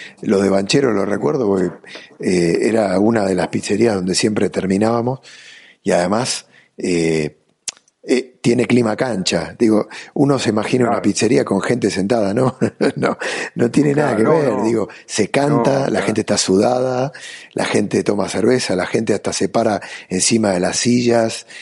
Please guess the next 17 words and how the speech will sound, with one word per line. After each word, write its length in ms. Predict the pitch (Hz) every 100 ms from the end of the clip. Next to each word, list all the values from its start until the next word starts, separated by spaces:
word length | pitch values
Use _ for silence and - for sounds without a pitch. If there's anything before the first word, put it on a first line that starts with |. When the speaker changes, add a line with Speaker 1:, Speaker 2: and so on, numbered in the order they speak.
| - -
Speaker 1:
vuelve 260 | 117 123 110
a 60 |
gritar 340 | 104 104 107 98
los 140 | 95
Speaker 2:
Claro. 120 | 95
Speaker 1:
goles. 560 | 117 120 113 110 - - - - -
Eh, 220 | - 104 -
es 180 | - 170
una 120 | 147
Speaker 2:
Sí. 60 | 98
Speaker 1:
celebración, 540 | 95 90 92 - 139 -
es 160 | 175
una 80 | 160
extensión 640 | 120 - 98 95 117 -
de 80 | 78
la 100 | 80
cancha, 460 | 78 78 - -